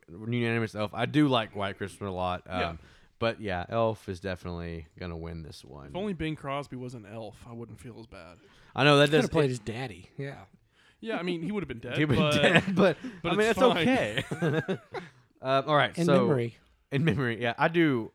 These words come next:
Speaker 1: Oh, I hate to go against Bing Crosby, but I have to go Elf. So, okay, so the next
Speaker 2: Screw
Speaker 1: matchup.
Speaker 2: Danny Kaye.
Speaker 1: <laughs> Yeah. Well, yeah, I guess.
Speaker 3: Oh,
Speaker 1: but
Speaker 3: his,
Speaker 1: I
Speaker 3: was
Speaker 1: just,
Speaker 3: he in that?
Speaker 1: <laughs> I just like Bing Crosby a lot.
Speaker 2: I do too. <laughs>
Speaker 1: Um,
Speaker 2: Anyway.
Speaker 1: All right, next matchup we have Polar Express <laughs> going against It's a Wonderful Life.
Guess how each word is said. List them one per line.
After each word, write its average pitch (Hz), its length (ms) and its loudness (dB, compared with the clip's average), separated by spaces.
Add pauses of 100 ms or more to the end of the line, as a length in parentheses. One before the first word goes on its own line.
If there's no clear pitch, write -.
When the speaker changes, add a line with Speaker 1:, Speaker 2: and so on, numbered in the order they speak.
(160)
Speaker 1:
Oh, 127 60 0
I 131 60 0
hate 139 180 -2
to 123 80 -2
go 104 160 0
against 90 260 -8
Bing 92 140 -12
Crosby, 90 320 -10
but 87 260 -14
I 87 60 -12
have 82 180 -12
to 80 80 -20
go 78 140 -14
Elf. 76 200 -16
So, 95 200 -14 (440)
okay, 131 280 -2
so 160 180 2
the 156 120 -2
next 190 260 -4
Speaker 2:
Screw 165 100 -8
Speaker 1:
matchup. 160 440 -2
Speaker 2:
Danny 127 260 -10
Kaye. 135 440 -10
Speaker 1:
<laughs> - 40 -10
Yeah. 160 220 0 (380)
Well, 147 380 8
yeah, 95 220 -2
I 92 80 -6
guess. 85 120 -6
Speaker 3:
Oh, 170 160 6
Speaker 1:
but 135 120 2
Speaker 3:
his, 208 100 2
Speaker 1:
I 143 80 2
Speaker 3:
was 165 140 4
Speaker 1:
just, 214 80 2
Speaker 3:
he 240 80 2
in 240 80 2
that? 240 240 -2 (160)
Speaker 1:
<laughs> 214 100 -10
I 180 120 0
just 156 100 0
like 117 100 -4
Bing 98 140 -8
Crosby 87 300 -8
a 82 40 -12
lot. 87 220 -10
Speaker 2:
I 151 60 -2
do 139 100 -2
too. - 180 -10 (180)
<laughs> - 40 -20
Speaker 1:
Um, 123 260 2
Speaker 2:
Anyway. 95 260 -4 (840)
Speaker 1:
All 156 80 2
right, 147 100 0
next 190 220 -2
matchup 165 400 0
we 143 140 -4
have 131 380 -2 (360)
Polar 151 340 0
Express 135 760 -6
<laughs> - 40 -14
going 139 240 -2
against 123 320 -4
It's 123 180 -4
a 120 60 -2
Wonderful 110 460 -2
Life. 98 400 -6